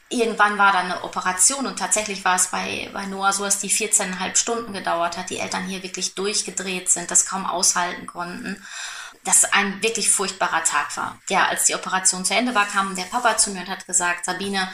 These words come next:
es ist nicht gut gelaufen. Das Leben von Noah hängt am seidenen Faden.“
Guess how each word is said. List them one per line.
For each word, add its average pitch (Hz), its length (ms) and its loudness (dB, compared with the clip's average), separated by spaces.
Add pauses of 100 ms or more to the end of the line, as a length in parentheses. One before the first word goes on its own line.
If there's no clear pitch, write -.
(140)
es 226 220 6
ist 220 120 6
nicht 247 220 0
gut 214 180 -8
gelaufen. 190 640 0
Das 180 160 4
Leben 208 320 -2
von 180 440 -6
Noah 180 220 0
hängt 180 260 -4
am 180 140 -2
seidenen 160 400 -2
Faden.“ - 380 -2